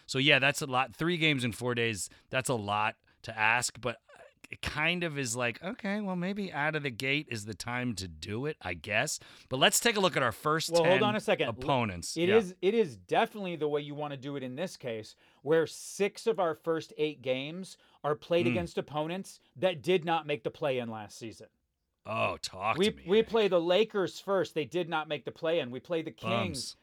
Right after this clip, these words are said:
Speaker 2: The Kings did not make
Speaker 1: Bums.
Speaker 2: the play-in. We played Phoenix, whose window has closed. Kings and f-, never. Then we play,
Speaker 1: <laughs>
Speaker 2: then we play
Speaker 1: Suns and never.
Speaker 2: Then we play,
Speaker 1: Suns
Speaker 2: sorry, Suns
Speaker 1: and
Speaker 2: and never.
Speaker 1: never.
Speaker 2: Then we play the Ki-, then we play the Oklahoma City Thunder over the
Speaker 1: Speaking
Speaker 2: next
Speaker 1: of never.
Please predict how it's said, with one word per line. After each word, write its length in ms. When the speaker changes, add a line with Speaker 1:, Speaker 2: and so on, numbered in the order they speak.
Speaker 2:
The 80
Kings 340
did 140
not 280
make 120
Speaker 1:
Bums. 60
Speaker 2:
the 60
play-in. 420
We 100
played 280
Phoenix, 400
whose 140
window 440
has 240
closed. 500
Kings 320
and 200
f-, 140
never. 520
Then 120
we 100
play, 300
Speaker 1:
<laughs> 280
Speaker 2:
then 80
we 120
play 260
Speaker 1:
Suns 480
and 180
never. 440
Speaker 2:
Then 180
we 120
play, 280
Speaker 1:
Suns 160
Speaker 2:
sorry, 200
Suns 260
Speaker 1:
and 100
Speaker 2:
and 100
never. 40
Speaker 1:
never. 360
Speaker 2:
Then 140
we 120
play 240
the 80
Ki-, 360
then 100
we 100
play 180
the 200
Oklahoma 440
City 280
Thunder 580
over 220
the 120
Speaker 1:
Speaking 160
Speaker 2:
next 60
Speaker 1:
of 100
never. 400